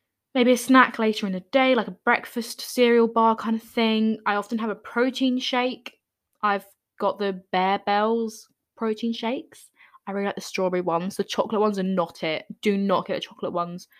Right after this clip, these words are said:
If I can give you one piece of advice, just don't get the chocolate ones. But yeah, so I think I'll have that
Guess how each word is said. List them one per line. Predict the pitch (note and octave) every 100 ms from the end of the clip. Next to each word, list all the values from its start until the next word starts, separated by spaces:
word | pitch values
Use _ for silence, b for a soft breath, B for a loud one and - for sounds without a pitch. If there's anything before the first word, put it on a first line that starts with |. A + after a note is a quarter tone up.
| b b _ _ _ -
If | G3
I | G3+
can | F#3+ A3+ G#3+
give | G#3
you | G3 G3
one | F3
piece | F#3 F#3+
of | F3+
advice, | F3 F3+ F3 E3+ E3+ - -
just | - F#3 -
don't | F3 E3+
get | E3+
the | -
chocolate | F#3 - F3+
ones. | F3+ F3+ F#3 - _ _ B B B B B _
But | -
yeah, | G3+ E3+
so | D#3+ - A3+ F#3 - F3+ _ _ _ _ _ _ _ _ _ _ _ - _ _ _
I | A3 G#3
think | - G3 F#3+ - - B B B B B B B B B B _ _ _ -
I'll | G#3+
have | G3 G#3 -
that | D#4+ E4 - -